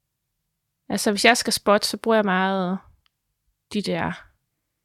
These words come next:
prøver jeg først at afgrænse tre, syv, otte, de hurtige, og fire, fire, fem, ni, ikke?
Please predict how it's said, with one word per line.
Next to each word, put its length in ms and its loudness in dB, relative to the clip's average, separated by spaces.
prøver 180 2
jeg 80 2
først 240 -2
at 60 0
afgrænse 800 -6
tre, 200 -2
syv, 240 -2
otte, 360 2
de 80 -2
hurtige, 520 2
og 320 -4
fire, 440 2
fire, 180 -2
fem, 220 -2
ni, 280 0
ikke? 160 0